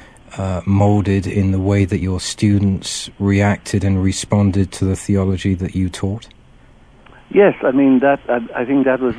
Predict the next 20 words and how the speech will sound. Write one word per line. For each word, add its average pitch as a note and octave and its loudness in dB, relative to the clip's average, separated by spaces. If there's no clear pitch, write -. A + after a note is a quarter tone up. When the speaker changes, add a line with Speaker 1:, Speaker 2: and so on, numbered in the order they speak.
Speaker 2:
that's B2 -4
one A#2 0
of A2 -4
the G#2+ -10
great A#2 0
advantages G#2+ -4
that G2+ -4
a G2 -4
professor G#2+ -4
has. G#2 -2
Uh, A2+ -8
you G#2 -8
know, G#2 -6
if G#2+ -6
you G#2+ -2
are, A#2 0
if B2+ -2
you B2 2
are A#2 4
presenting C3 0